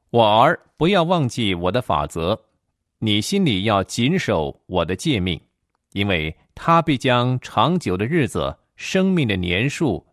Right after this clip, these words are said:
与平安加给你。不可使慈爱诚实离开你，要系在你颈项上，刻在你心板上。这样，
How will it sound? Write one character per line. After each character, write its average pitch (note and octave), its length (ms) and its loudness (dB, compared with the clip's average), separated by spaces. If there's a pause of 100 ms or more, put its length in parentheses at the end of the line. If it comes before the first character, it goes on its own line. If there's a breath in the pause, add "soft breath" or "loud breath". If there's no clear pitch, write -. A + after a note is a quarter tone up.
与 D#2+ 300 -4
平 E2+ 280 -4
安 G#2+ 320 0
加 D3+ 280 0
给 A2 120 -2
你。 D2+ 220 -6 (1000)
不 G#3 100 4
可 D3 160 2
使 F2 400 -2
慈 - 220 -2
爱 D3 300 2
诚 C3 280 -2
实 F#2+ 400 -4
离 G2+ 160 -4
开 A2+ 180 -2
你， E2 240 -4 (480 soft breath)
要 A#2+ 220 4
系 F#3+ 300 -2
在 G2+ 400 0
你 A#2+ 160 0
颈 D#2 260 -4
项 F#2+ 180 -2
上， E2 320 -4 (280)
刻 D#3 260 2
在 E2+ 420 0
你 D#2+ 200 -4
心 C3+ 240 0
板 E2 180 -4
上。 E2+ 240 -4 (840 soft breath)
这 B2+ 120 2
样， E2+ 200 2